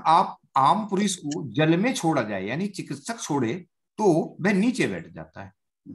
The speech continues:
अब यहाँ पर थोड़ा सा विराम लगाएं कि ये किस किस स्थिति में नीचे बैठेगा।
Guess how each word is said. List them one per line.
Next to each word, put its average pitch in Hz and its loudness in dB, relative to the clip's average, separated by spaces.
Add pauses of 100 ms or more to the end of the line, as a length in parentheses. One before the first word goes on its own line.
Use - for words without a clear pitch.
(220)
अब 208 4
यहाँ 190 4
पर 131 -2
थोड़ा 160 0
सा 175 -2
विराम 160 -4
लगाएं 135 -4
कि 123 -14 (180)
ये 170 -2
किस 202 -2
किस 240 -6
स्थिति 170 -8
में 226 -2
नीचे 113 -2
बैठेगा। 85 -16